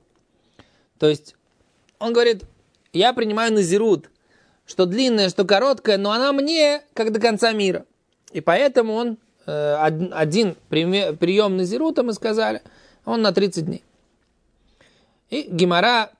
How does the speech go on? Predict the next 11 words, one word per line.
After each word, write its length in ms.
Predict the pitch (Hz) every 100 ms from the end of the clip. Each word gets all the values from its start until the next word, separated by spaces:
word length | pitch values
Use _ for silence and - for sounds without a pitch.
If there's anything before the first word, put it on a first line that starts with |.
| _ -
говорит, 320 | 151 175 202
что 180 | - 175
на 140 | 175
следующем 480 | 160 302 277 208 190
листе 360 | 175 - 175 196
есть 160 | 196
ещё 200 | 214 294
один 200 | 277 262
пример. 340 | 214 208 180 - _ _ _ _ _ _ _ _ _ _ _
Говорит 320 | 156 143 214
Мишна 460 | 208 196 208 202